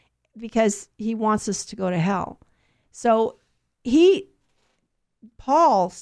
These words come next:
knows, and, and he, he cries out, "Do not harm yourself. We are all here. No one is left." So the jailer calls for a light, and he comes in, and he's, he falls down at their feet, and he knows that they're in jail because they preach this gospel. And he says to them,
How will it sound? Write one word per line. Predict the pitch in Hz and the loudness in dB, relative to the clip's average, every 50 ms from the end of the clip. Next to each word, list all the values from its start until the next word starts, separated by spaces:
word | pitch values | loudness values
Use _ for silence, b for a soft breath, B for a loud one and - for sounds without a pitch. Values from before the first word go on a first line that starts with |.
| - _ | -18 _
knows, | 233 220 220 262 311 285 233 175 185 208 - | -4 0 4 6 6 6 6 4 0 0 -2
and, | 226 208 202 - - | -4 -6 -6 -6 -4
and | 220 202 | -2 0
he, | 202 220 226 - - | 2 2 0 -2 -4
he | - 220 214 | -6 -6 -6
cries | 220 - - 247 240 254 262 247 | -6 -6 -2 0 2 2 2 2
out, | 262 233 214 208 233 185 - | 2 2 2 2 -2 -4 2
"Do | - 247 294 349 | 4 4 4 6
not | 415 415 392 339 262 | 6 6 4 4 4
harm | 240 208 196 190 185 180 | 2 2 2 2 0 0
yourself. | 175 175 170 - - - - 175 - | 0 -2 -4 -4 -4 -4 -4 -4 -6
We | - 202 233 247 | -2 2 2 4
are | 247 240 | 4 4
all | - - 254 277 294 302 | 4 4 4 6 6 4
here. | 285 277 294 226 190 | 4 2 0 0 0
No | 185 190 208 226 247 | 2 2 4 4 4
one | 269 269 254 | 4 4 4
is | 233 208 - | 2 2 2
left." | 240 277 294 214 170 - - - b b b b b b b b | 2 2 2 2 0 -2 -10 -20 b b b b b b b b
So | - - 240 | 0 0 4
the | 226 240 | 4 4
jailer | 226 - - 277 311 349 415 370 | 4 4 2 4 4 4 2 0
calls | - - - 175 175 233 240 - | -2 0 2 2 2 4 2 -2
for | - - 208 | -4 -2 0
a | 185 185 | 0 2
light, | 196 247 302 294 - | 2 2 2 2 2
and | - 208 | 2 2
he | 190 208 | 2 2
comes | - 247 226 226 226 247 | 2 0 0 2 2 2
in, | 247 233 | 2 2
and | 226 220 | 2 2
he's, | 220 214 214 b b b b b b b | 2 0 -2 b b b b b b b
he | b 277 277 | b 0 0
falls | 254 - 285 285 320 359 370 285 | 2 4 4 4 6 4 4 4
down | 285 254 233 233 | 2 2 2 2
at | 226 226 | 2 0
their | 220 208 202 | 0 -2 -2
feet, | - - 359 370 - - | 0 2 0 0 2 2
and | - 214 | 2 2
he | 240 285 | 2 4
knows | 269 254 302 370 440 392 233 202 202 | 4 4 4 4 2 2 0 0 0
that | - 208 - | -2 -2 0
they're | 233 226 226 | 2 2 2
in | 240 294 285 269 | 4 4 4 2
jail | 247 269 294 302 240 190 | 2 2 2 2 2 2
because | 214 220 - 226 214 208 | 0 0 0 0 0 0
they | 214 196 196 | 0 -2 -2
preach | - - 269 277 247 - - - | -2 -2 -2 -2 -4 -4 -8 -10
this | 196 185 - | -10 -10 -6
gospel. | - 202 220 240 277 277 - - 196 190 185 B B B B B B B - | 0 2 2 2 2 0 -4 -6 -6 -6 -6 B B B B B B B 0
And | 233 262 | 2 4
he | 294 294 | 4 4
says | 285 - 311 320 370 370 | 4 2 2 2 2 2
to | - 392 359 | 0 0 0
them, | 254 220 190 170 170 202 | 2 2 2 0 -2 -4